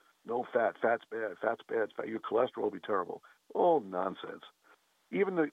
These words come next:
even the Keyes studies that was based, all of the cholesterol was based on, this whole cholesterol phenomenon, it was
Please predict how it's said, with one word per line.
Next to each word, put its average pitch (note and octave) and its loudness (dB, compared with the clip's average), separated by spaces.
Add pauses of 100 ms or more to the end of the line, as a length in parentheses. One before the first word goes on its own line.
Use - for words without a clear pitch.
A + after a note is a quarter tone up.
(120)
even D#3+ -4
the A2 0
Keyes F3 -10 (100)
studies E2 -4
that E2+ -4
was F2 -6
based, G#2+ -2 (120)
all B2 4
of G#2+ -8
the - -18
cholesterol G2+ -2
was E2 -14
based G2 -10
on, - -14
this - -20
whole - -14
cholesterol G2 -10
phenomenon, E2+ -12 (680)
it F#2+ 2
was G2 0